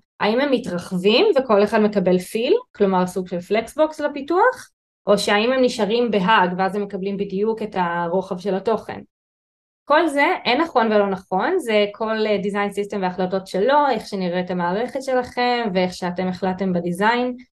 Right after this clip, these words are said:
שזה נראה. מחבר אותי שוב לדיזיין, אה, אה, principles שלנו, של הדיזיין סיסטם, כי הדיזיין principles צריכים להכתיב גם בסוף את ה-do's ו-don'ts.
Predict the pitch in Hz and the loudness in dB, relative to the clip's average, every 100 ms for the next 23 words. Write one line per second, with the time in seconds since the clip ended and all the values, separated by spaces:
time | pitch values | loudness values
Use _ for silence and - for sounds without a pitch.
0 | _ - 226 220 226 233 254 262 - _ | _ -6 -4 -2 -2 0 0 -2 -10 _
1 | _ _ _ 190 185 202 196 190 190 196 | _ _ _ -6 -2 2 4 4 2 -2
2 | 208 185 185 180 185 180 180 180 180 185 | 0 2 2 2 0 0 0 0 -2 -2
3 | 175 175 175 175 170 170 180 - _ - | -2 -2 -4 -6 -6 -8 -8 -10 _ -4
4 | 180 175 180 262 277 285 220 196 196 175 | -2 -2 -2 -2 0 0 2 2 2 0
5 | 170 170 170 175 175 214 240 240 185 180 | -2 -6 -2 0 2 4 4 4 0 -2
6 | 175 175 - 185 175 175 170 180 214 294 | -4 -4 -4 -6 -2 -2 -2 0 2 4
7 | 320 320 285 302 320 320 320 240 208 254 | 4 2 0 -2 0 2 2 0 -2 0
8 | 262 220 - 254 269 254 240 190 208 220 | 2 0 0 -2 0 0 0 0 0 -2
9 | 214 208 185 185 196 180 180 185 165 123 | -4 -4 -2 -2 -2 -2 0 0 -2 -8
10 | - | -16